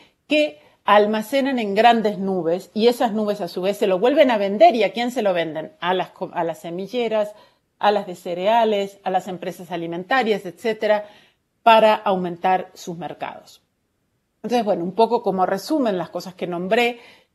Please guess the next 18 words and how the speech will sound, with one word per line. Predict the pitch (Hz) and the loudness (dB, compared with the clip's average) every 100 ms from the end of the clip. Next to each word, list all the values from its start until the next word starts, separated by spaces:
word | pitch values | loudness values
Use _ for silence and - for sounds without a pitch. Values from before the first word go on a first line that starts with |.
| _ _ | _ _
eh, | 196 190 185 180 175 | -4 0 0 0 -2
es | 196 | -6
que | - 190 | -2 2
hay | 185 - | 2 0
una, | 208 196 190 - | -4 -2 -4 -6
una, | 190 196 185 185 | -6 -2 -2 0
hay, | 190 190 185 - | 0 0 -4 -4
hay, | 180 185 - | -4 -4 -6
es | 208 226 | -6 -4
importante | 202 185 185 - 302 254 | -4 -4 -4 -2 -2 -2
tener | 196 185 185 | -4 -6 -6
en | 180 | -4
cuenta | 262 240 220 185 | -2 0 0 -2
que | 175 | -4
parte | 160 - 254 240 233 180 | -8 2 2 2 -2 -6
de | 165 | -4
la, | 165 - | -6 -8
de, | - 151 - | -14 -12 -12